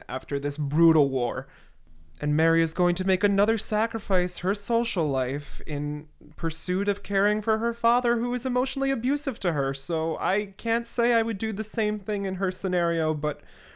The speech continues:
her religion has given her the strength to go on. Mary then, uncharacteristically, um, I think she inherited this from her father's beliefs,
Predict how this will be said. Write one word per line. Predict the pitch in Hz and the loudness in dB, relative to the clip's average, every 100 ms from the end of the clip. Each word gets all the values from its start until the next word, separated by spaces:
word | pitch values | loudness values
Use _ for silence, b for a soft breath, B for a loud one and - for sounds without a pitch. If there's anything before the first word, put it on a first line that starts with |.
| B | B
her | - 175 | 2 4
religion | 180 180 170 165 | 4 4 2 0
has | 156 | 0
given | 147 147 147 | -2 -4 -2
her | 143 | -2
the | 143 | -4
strength | - 147 135 135 - - | -6 -6 -6 -6 -12 -14
to | - 160 | -8 -4
go | 175 185 | -2 -2
on. | 151 123 127 - - - | -2 -6 -12 -20 -20 -10
Mary | 170 180 233 320 339 | -2 2 4 4 2
then, | 233 262 262 214 | 0 0 0 -2
uncharacteristically, | 170 190 202 226 220 214 185 180 - - 208 226 214 214 185 - | 2 4 4 4 4 4 2 4 4 2 2 4 4 4 0 -4
um, | 135 135 135 139 | -4 -2 -4 -4
I | 147 | -2
think | 147 277 | 0 0
she | - 151 | 2 0
inherited | 139 160 151 147 | 2 2 2 2
this | 151 151 | 0 0
from | 156 139 | -2 -2
her | 139 | -2
father's | - 180 180 185 | 2 4 4 0
beliefs, | 180 175 165 156 | 0 0 0 -2